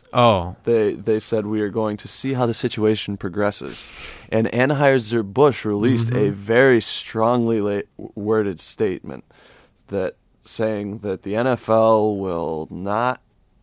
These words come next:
Speaker 2: or has not done enough and blah, blah, blah. Yet I saw a Bud Light commercial last night during the, the Thursday night game. So it's, I, I just, what I hope,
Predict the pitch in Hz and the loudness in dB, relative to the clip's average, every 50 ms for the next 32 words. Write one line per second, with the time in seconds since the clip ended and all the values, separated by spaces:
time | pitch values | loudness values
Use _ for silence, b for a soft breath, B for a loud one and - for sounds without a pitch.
0 | _ _ - 101 95 92 90 82 95 101 92 87 85 98 107 117 - - 110 110 | _ _ -8 -6 -6 -6 -6 -6 -8 -8 -10 -10 -8 -6 -4 -4 -4 -2 -2 -2
1 | 107 107 98 98 98 98 98 - - - 76 82 82 85 98 104 104 92 95 80 | -2 -2 -4 -2 -2 -4 -4 -6 -8 -14 -12 -8 -6 -4 -2 -2 -2 -2 -2 -4
2 | 80 76 76 76 78 78 82 - b b b b b b b b b b b _ | -6 -6 -6 -4 -4 -4 -4 -8 b b b b b b b b b b b _
3 | _ - 117 120 110 - - 101 113 156 180 - - 170 147 120 104 107 120 120 | _ -2 0 0 0 2 2 2 4 4 2 0 0 0 0 2 2 2 0 0
4 | 92 101 107 139 - - 101 98 98 98 95 - - 95 98 98 98 98 101 - | 2 0 0 -2 -2 -6 -10 -10 -10 -10 -10 -12 -10 -8 -6 -6 -6 -6 -8 -10
5 | 104 104 104 101 95 - _ _ _ _ _ _ _ _ _ _ _ _ - - | -12 -10 -8 -8 -8 -8 _ _ _ _ _ _ _ _ _ _ _ _ -12 -8
6 | 113 107 110 104 98 92 87 90 - _ _ _ _ _ _ _ _ _ _ _ | -8 -6 -6 -6 -6 -6 -6 -8 -10 _ _ _ _ _ _ _ _ _ _ _
7 | _ _ - 101 104 101 - 113 110 110 101 - 95 90 82 92 123 131 120 95 | _ _ -6 -6 -6 -4 -2 0 0 0 -2 -4 -6 -4 -4 -4 -4 -4 -6 -6
8 | 76 73 98 123 123 _ _ _ _ _ _ _ _ _ _ _ _ _ _ _ | -6 -6 -8 -10 -12 _ _ _ _ _ _ _ _ _ _ _ _ _ _ _
9 | _ _ _ _ _ _ _ - - - 147 139 135 131 127 90 - - _ _ | _ _ _ _ _ _ _ -12 -6 0 2 4 4 6 4 4 0 -4 _ _
10 | _ _ _ - 87 82 113 120 90 131 127 - - - - - - _ _ _ | _ _ _ -20 -16 -12 -10 -8 -6 -6 -6 -6 -6 -6 -8 -8 -10 _ _ _
11 | _ _ _ _ _ _ _ _ _ _ _ _ _ _ _ _ _ _ _ _ | _ _ _ _ _ _ _ _ _ _ _ _ _ _ _ _ _ _ _ _
12 | _ - - - 113 135 139 135 120 - - - - 127 135 127 131 135 135 120 | _ -18 -14 -8 -4 0 0 0 0 -2 -2 0 2 2 2 2 0 -4 -4 -4
13 | - - - - - 117 113 113 131 127 123 123 123 123 123 - - - - - | -4 -6 -8 -12 -12 -8 -4 0 0 2 2 2 2 2 0 -2 -8 -14 -8 -4
14 | 156 156 165 - | -2 -2 -2 -2